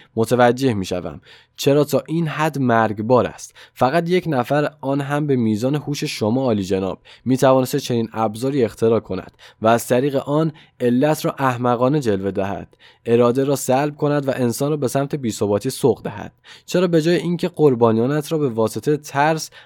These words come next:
مهار و از طریق جنگ و مبارزه نابودشان کنی، از این تبلیغات قدرتمند برای اعمال نفوذ بر آنها استفاده نمی‌کنی؟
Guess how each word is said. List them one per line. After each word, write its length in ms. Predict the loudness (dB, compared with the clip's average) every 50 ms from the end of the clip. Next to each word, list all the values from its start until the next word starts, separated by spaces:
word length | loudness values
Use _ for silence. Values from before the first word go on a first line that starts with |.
| _ -8
مهار 540 | -4 0 0 0 0 0 -2 -2 0 0 -2
و 100 | -2 -2
از 280 | 0 0 0 0 -2 -2
طریق 340 | -2 -2 -2 -2 -2 -4
جنگ 400 | -6 -4 -2 -2 -2 0 0 -2
و 60 | -2 0
مبارزه 640 | 0 0 2 4 4 4 4 2 0 2 0 0
نابودشان 540 | 2 2 0 0 0 0 -2 -2 -2 -4 -4
کنی، 340 | -2 -2 -2 -2 -2 -2 -4 -8 -14 -20 _
از 180 | -4 -2 -2 0
این 100 | 0 -2
تبلیغات 580 | -2 -2 0 0 0 0 0 -2 -2 -4 -4 -4
قدرتمند 640 | -2 -2 -2 2 2 2 0 0 -2 -4 -2 -2 0
برای 260 | 2 2 2 2 0 -2
اعمال 440 | -4 -4 -2 0 0 0 0 0 0
نفوذ 300 | 0 -2 -2 -4 -6 -6
بر 180 | -2 0 0
آنها 240 | 0 0 0 -2 -4
استفاده 420 | -4 -4 -4 -4 -2 -2 -2 0
نمی‌کنی؟ 520 | 0 -2 -2 -2 -4 -4 -8 -10 -10 -10